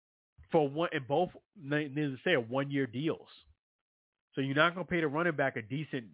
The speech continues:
you know, s-, wage and give him at least a multi-year deal, but you're gonna pay T J Hockenson a four-year deal, <laughs> seventeen point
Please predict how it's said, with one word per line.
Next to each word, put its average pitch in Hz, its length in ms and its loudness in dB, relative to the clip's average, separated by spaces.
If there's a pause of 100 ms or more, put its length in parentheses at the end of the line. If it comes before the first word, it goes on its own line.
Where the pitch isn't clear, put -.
(440)
you 127 100 -6
know, 113 80 -8
s-, - 40 -12 (1300)
wage 147 460 4 (400)
and 139 260 -2
give 170 160 0
him 151 60 -8
at 135 80 -4
least 151 200 -8
a 120 40 -8
multi-year 135 540 -6
deal, 123 520 -2 (720)
but 143 160 6
you're 160 80 2
gonna 156 160 6
pay 156 300 4
T 170 220 -8
J 147 140 4
Hockenson 139 500 2
a 110 140 0
four-year 139 380 4
deal, 147 420 0 (760)
<laughs> - 720 -8
seventeen 170 720 -2
point 156 200 2